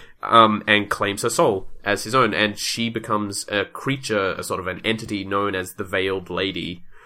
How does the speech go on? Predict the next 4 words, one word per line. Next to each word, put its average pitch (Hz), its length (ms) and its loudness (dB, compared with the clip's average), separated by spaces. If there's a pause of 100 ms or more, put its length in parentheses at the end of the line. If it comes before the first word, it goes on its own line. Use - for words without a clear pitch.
(260)
Um, 92 280 2
and 113 280 2
Nagash, 143 640 2 (560)
he, 113 240 -6